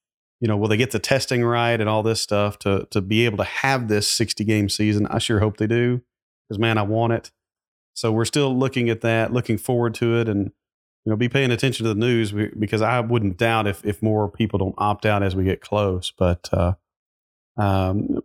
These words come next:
but the, really what we wanted to, to say today was just this Patrick Mahomes contract, which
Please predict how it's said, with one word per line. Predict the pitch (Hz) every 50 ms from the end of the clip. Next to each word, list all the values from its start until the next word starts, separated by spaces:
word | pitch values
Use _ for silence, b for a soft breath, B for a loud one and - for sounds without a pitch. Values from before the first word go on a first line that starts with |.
| _ -
but | 120 117 113 104 -
the, | - 120 113 110 107 - - -
really | 123 139 156 147 131
what | 120 123 123
we | 120 117
wanted | 113 117 113 107 113
to, | 113 110 - - _ -
to | 120
say | - - 127 123 123 117 110 101 _ _ _ _ _ _ _ _ _ _ _ -
today | - 120 110 107 113 127 151 151 123 110 107 110
was | 104 104 107 107 104 101 101 - _ _ _ _ _ _ _ _ _ _ _
just | - 131 -
this | 127 110 -
Patrick | - - 123 120 - 131 107
Mahomes | 110 110 98 87 110 117 120 117 104 -
contract, | - 107 101 101 95 - 101 95 90 87 87 - 107
which | 107 107 -